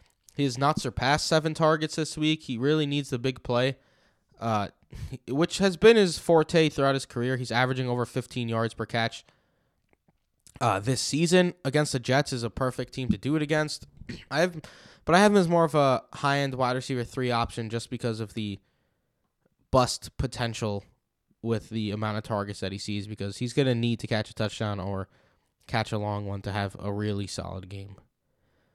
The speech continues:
But someone I am super interested in, someone I've ranked as my thirty-eighth wide receiver,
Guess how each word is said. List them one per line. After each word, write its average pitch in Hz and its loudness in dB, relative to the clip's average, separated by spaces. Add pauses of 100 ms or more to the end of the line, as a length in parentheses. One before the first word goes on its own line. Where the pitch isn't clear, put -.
(160)
But 120 4
someone 202 6
I 160 8
am 131 4 (100)
super 254 8
interested 170 4
in, 113 -2 (600)
someone 202 8
I've 196 10
ranked 180 6
as 151 2
my 151 4
thirty-eighth 175 4
wide 147 6
receiver, 127 0